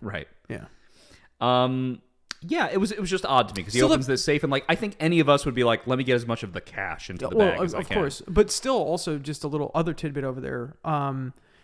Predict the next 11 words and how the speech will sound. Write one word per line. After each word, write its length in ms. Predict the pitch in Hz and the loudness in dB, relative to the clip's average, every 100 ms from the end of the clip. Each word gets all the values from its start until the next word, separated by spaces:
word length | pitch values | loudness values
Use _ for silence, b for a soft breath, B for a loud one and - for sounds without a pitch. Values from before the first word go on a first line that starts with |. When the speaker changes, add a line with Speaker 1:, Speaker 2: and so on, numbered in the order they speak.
| b b b _ | b b b _
Speaker 2:
from 180 | - 170 | 0 2
my 140 | 208 | 2
experience 440 | 196 180 165 147 156 | 0 -2 -2 -2 -4
in 100 | 139 | -4
Japan, 320 | 143 156 135 | -4 -4 -4
still 160 | 185 170 | -4 0
very 160 | 165 | 0
much 160 | 160 160 | 0 -2
a 60 | |
cash 280 | - 156 135 | -4 -4 -4
culture. 420 | - 117 - - | -6 -10 -10 -16